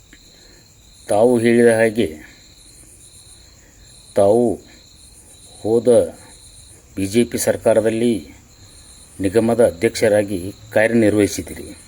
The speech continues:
ತಾವು ಕಾರ್ಯನಿರ್ವಹಿಸಿದಂಥ ಸಂದರ್ಭದಲ್ಲಿ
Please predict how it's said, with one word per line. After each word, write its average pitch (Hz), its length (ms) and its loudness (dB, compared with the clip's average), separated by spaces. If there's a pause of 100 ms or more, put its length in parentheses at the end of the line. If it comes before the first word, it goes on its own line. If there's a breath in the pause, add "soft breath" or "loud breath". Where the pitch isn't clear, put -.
(960 loud breath)
ತಾವು 117 300 2
ಕಾರ್ಯನಿರ್ವಹಿಸಿದಂಥ 117 960 0
ಸಂದರ್ಭದಲ್ಲಿ 110 880 -2